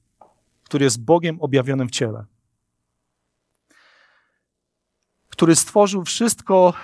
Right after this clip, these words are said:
swoim słowem i który podtrzymuje cały ten wszechświat swoim słowem dzisiaj,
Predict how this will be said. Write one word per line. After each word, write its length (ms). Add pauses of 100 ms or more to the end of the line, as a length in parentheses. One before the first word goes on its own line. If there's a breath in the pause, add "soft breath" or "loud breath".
(100)
swoim 300
słowem 580 (480)
i 80
który 220
podtrzymuje 680
cały 280
ten 160
wszechświat 640 (260 soft breath)
swoim 360
słowem 400
dzisiaj, 380